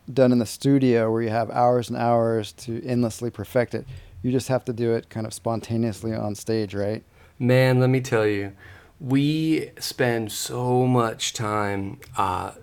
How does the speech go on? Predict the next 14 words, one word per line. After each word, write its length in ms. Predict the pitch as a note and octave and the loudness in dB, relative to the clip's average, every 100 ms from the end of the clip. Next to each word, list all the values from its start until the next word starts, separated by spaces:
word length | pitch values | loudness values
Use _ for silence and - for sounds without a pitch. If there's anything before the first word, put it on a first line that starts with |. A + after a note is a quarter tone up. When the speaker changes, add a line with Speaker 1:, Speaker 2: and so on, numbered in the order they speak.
| - - - - - | -16 -16 -16 -16 -4
Speaker 2:
I 80 | C3 | 2
would 140 | C#3+ | 2
say 180 | - E3+ | 4 2
practicing, 680 | D3 C#3 C3 B2 A2 G#2+ G2 | 4 2 2 0 -4 -2 -2
but 120 | G#2 | -2
it's 120 | G2 | 0
not 220 | B2+ A#2+ | 2 2
really 240 | A2+ A2 F#2+ | 0 0 -2
practicing 560 | - G2+ G2+ F2+ F2+ | 0 0 0 -6 -6
'cause 160 | F2+ F#2 | -6 -6
we're 80 | G2+ | -4
just 180 | G#2+ A#2 | -2 2
having 280 | G#2 F#2 E2+ | 2 0 -6
fun. 400 | - F#2+ F2 | -2 -2 -2